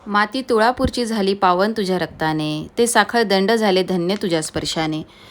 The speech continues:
शृंगार होता संस्काराचा, अंगार होता हिंदवी स्वराज्याचा, शत्रूही नतमस्तक होई तिथे, असा पुत्र होता माझ्या छत्रपती शिवरायांचा.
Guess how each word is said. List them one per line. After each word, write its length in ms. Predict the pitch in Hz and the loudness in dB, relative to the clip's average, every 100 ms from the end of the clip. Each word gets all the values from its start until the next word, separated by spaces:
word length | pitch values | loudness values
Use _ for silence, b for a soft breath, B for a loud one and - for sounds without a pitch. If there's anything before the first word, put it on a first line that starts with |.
| B | B
शृंगार 420 | - 254 247 285 | 2 4 8 8
होता 300 | 302 262 240 | 6 4 2
संस्काराचा, 720 | 247 226 196 208 202 196 190 190 | 2 2 2 4 4 4 4 4
अंगार 440 | 196 180 190 208 | 4 4 4 4
होता 280 | 208 170 170 | 2 0 0
हिंदवी 480 | 185 175 165 180 214 | 2 0 0 0 0
स्वराज्याचा, 640 | 190 170 151 151 143 156 B B B | 0 0 -2 -6 -6 -8 B B B
शत्रूही 540 | - 233 262 277 277 277 | -6 -2 2 4 6 6
नतमस्तक 580 | 233 226 226 220 226 214 | 4 4 2 2 0 0
होई 320 | - 190 180 180 | 2 4 4 0
तिथे, 360 | 165 160 165 - | -4 -2 -2 -2
असा 200 | 196 233 | 0 0
पुत्र 340 | - - 196 | -2 2 4
होता 360 | 226 220 175 170 | 4 4 2 2
माझ्या 300 | 170 170 170 | 2 0 -2
छत्रपती 480 | 190 180 185 220 | -2 -2 -2 -2
शिवरायांचा. 640 | 240 190 170 156 147 147 | 0 0 0 -2 -4 -8